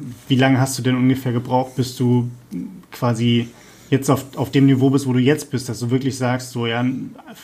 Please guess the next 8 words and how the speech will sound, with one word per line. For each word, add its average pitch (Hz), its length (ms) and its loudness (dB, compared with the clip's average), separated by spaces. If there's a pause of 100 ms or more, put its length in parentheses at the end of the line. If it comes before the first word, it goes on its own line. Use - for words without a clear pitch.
(160)
achtundneunzig, 135 540 2
siebenundneunzig 139 480 2
Prozent 139 320 0
der 143 140 -2
Abläufe 131 420 -2
kann 147 240 0
ich.“ 180 260 -2 (640)
Ähm, 123 500 2